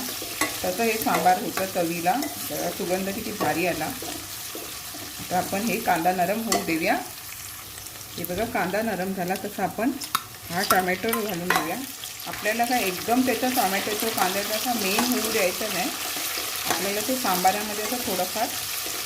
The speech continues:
दिसलं गेलं पाहिजे आणि खायला पण ते छान लागतं. आता हा आपण थोडासा नरम होऊ देऊया आणि मग मसाले घालूया. हे बघा, टोमॅ-, टोमॅटो असा थोडाफार नरम झालेला आहे, कांदा पण नरम झालेला आहे.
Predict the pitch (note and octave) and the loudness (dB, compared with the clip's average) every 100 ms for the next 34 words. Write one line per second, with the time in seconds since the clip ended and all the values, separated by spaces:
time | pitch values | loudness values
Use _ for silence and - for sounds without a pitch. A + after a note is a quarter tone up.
0 | - - F3 - G#3 B3 G3+ F3 E3 D#3+ | -4 -2 -2 0 2 2 4 2 2 0
1 | D#3 F3+ D#4 A3 G3 - F#3+ F3 F3 G3 | 0 0 0 -2 -4 -2 0 0 2 0
2 | G#3 G#3+ G#3 - F#3+ F#3+ G#3 D#3+ - - | 0 0 -2 0 0 0 2 0 0 -2
3 | C4+ - - - - - - - - E3 | -2 -2 -4 -4 -4 -6 -6 -6 -6 -2
4 | F#3+ G3 F3+ G3 A3 - G#3+ C4 D4 D4+ | 0 2 2 0 -2 2 4 4 4 4
5 | A3+ F#3+ G3 G3 F3+ F3 D#3+ E3 A3 G3+ | 6 4 2 0 0 0 0 0 0 -2
6 | F#3+ B3+ B3 F#3 F#3+ F3+ F3+ E3+ D#3 D#3+ | 0 0 0 0 0 0 0 -2 -2 -2
7 | C4+ - - - - - - - - - | -2 -4 -8 -8 -8 -6 -6 -6 -6 -6
8 | - - - - - - - A2+ - F3 | -8 -8 -8 -8 -6 -6 -6 -4 -4 -2
9 | E3 F#3+ B3 A#3+ F#3 F#3+ G3 G3 F3+ F#3 | 0 0 0 0 0 0 -2 0 0 2
10 | A3+ F#3+ G#3 - F#3 F#3 G#3+ G3+ F#3 F3+ | 2 2 -2 -2 2 2 0 -2 0 0
11 | G#3 F3 F3+ F#3 G3 F3 D3+ G#3 A#3+ G#3+ | -2 -2 0 -2 0 0 0 0 0 2
12 | F3 F#3 F#3 D3+ D#3 G3+ | 2 0 0 -2 -2 -4